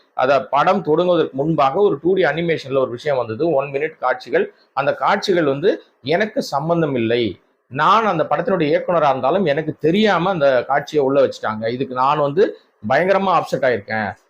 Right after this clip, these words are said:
ஏ, இப்படிதான் நடக்குமா, ஒரு இயக்குனரை மீறி இந்த மாதிரி வேலைகள் செய்ய முடியுமா?" அப்படின்னு சொல்லி பயங்கரமா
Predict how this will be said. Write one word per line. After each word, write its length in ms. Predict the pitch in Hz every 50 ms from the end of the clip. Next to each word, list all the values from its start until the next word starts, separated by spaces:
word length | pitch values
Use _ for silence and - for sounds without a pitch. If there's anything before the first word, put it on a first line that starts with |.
| _ _ - 117
ஏ, 100 | 131 139
இப்படிதான் 640 | 143 139 131 131 135 147 147 - 160 156 180 196 170
நடக்குமா, 480 | 147 156 175 - 175 160 151 147 143 131
ஒரு 140 | 123 123
இயக்குனரை 640 | 143 185 196 - - 185 175 160 160 156 147 143 131
மீறி 220 | 135 156 190 196 202
இந்த 160 | 185 165 147
மாதிரி 220 | 143 143 135 131
வேலைகள் 260 | 139 143 147 147 139
செய்ய 200 | 117 117 123 131
முடியுமா?" 340 | 135 123 117 113 117 120 117
அப்படின்னு 140 | 107 110 110
சொல்லி 240 | - - 135 160 156 110
பயங்கரமா 480 | 104 107 143 175 185 190 185 185 185